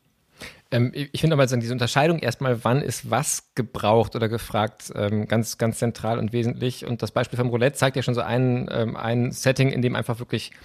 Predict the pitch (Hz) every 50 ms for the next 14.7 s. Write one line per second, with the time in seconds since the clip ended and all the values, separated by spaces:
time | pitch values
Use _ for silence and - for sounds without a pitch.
0 | - - - - _ _ - - - 123 131 147 151 139 120 135 151 147 147 139
1 | 135 135 131 135 131 135 - 131 123 - - - 135 - 131 139 135 143 139 131
2 | 131 - - 120 113 - 139 147 160 147 131 - - 135 131 131 - - 139 131
3 | 131 131 - - - 127 123 127 131 147 135 - 131 120 123 - - 131 143 151
4 | - 170 156 160 156 160 170 - 175 175 170 - - - - - - - - -
5 | - - 127 135 135 135 139 - 131 165 180 165 165 - - 123 135 151 - -
6 | 139 139 139 - 139 131 - 147 123 131 127 - - 139 143 139 135 135 131 -
7 | 143 139 143 - 139 131 - 139 131 123 127 123 - - 120 - - - - -
8 | 156 - 190 156 139 139 135 135 - - - 139 131 - - 139 127 135 139 135
9 | 131 120 123 123 - - 135 135 127 123 123 123 123 - - 117 120 123 - -
10 | - - 131 123 123 135 - - 117 120 131 139 - 135 123 117 104 123 120 127
11 | 120 - - 123 120 120 113 - 131 135 160 170 170 160 156 - - - - -
12 | - - - - - 123 123 123 113 143 131 - 135 127 127 131 - 127 120 123
13 | 117 120 123 120 110 117 113 147 - - 147 131 - 120 123 110 - 117 135 156
14 | 147 - - 127 - - 127 123 123 117 120 - - 135